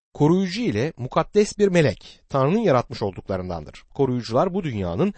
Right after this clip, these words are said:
işleriyle görevli kutsal varlıklardır. Daniel kitabı Tanrı'nın içinde yaşadığımız bu dünya ve evrendeki işleri düzenlemek için bazı varlıkları yaratmış olduğunu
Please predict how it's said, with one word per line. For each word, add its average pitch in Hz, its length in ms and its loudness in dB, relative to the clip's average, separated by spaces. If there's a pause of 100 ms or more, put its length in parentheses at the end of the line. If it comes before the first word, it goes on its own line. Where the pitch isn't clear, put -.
(280)
işleriyle 175 540 0
görevli 139 460 2
kutsal 196 520 -2
varlıklardır. 98 680 2 (500)
Daniel 185 340 6
kitabı 117 340 -2
Tanrı'nın 151 460 0
içinde 165 360 -2
yaşadığımız 113 680 2
bu 185 120 -4
dünya 120 440 0
ve 147 180 2
evrendeki 120 560 2
işleri 123 440 -2 (380)
düzenlemek 147 460 2
için 196 220 -2
bazı 190 320 4
varlıkları 117 420 2
yaratmış 160 420 2
olduğunu 104 440 -2